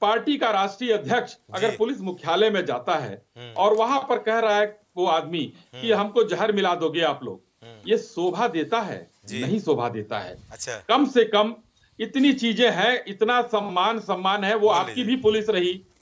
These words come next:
Speaker 2: हाँ।
Speaker 1: आपके भी वो एसपी रहे, आपके भी वो
Speaker 2: आपके
Speaker 1: डीआईजी
Speaker 2: गार्ड
Speaker 1: रहे।
Speaker 2: भी है भैया, सब वर्तमान में भी गार्ड है भाई,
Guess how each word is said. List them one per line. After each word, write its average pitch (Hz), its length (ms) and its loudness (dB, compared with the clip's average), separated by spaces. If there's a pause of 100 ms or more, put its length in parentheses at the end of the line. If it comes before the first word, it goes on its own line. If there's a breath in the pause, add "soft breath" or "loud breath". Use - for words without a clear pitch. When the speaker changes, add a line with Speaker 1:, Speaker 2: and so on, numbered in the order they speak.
Speaker 2:
हाँ। 120 360 -8
Speaker 1:
आपके 196 340 2
भी 254 140 2
वो 240 180 4
एसपी 220 320 0
रहे, 202 220 2
आपके 196 340 -2
भी 247 160 0
वो 240 100 6
Speaker 2:
आपके 185 220 4
Speaker 1:
डीआईजी 208 180 0
Speaker 2:
गार्ड 226 200 10
Speaker 1:
रहे। - 80 4
Speaker 2:
भी 240 60 4
है 185 60 2
भैया, 202 200 -2
सब 202 240 -2
वर्तमान 202 300 0
में 247 80 -2
भी 226 60 -6
गार्ड 156 280 2
है 117 60 -6
भाई, 104 160 -14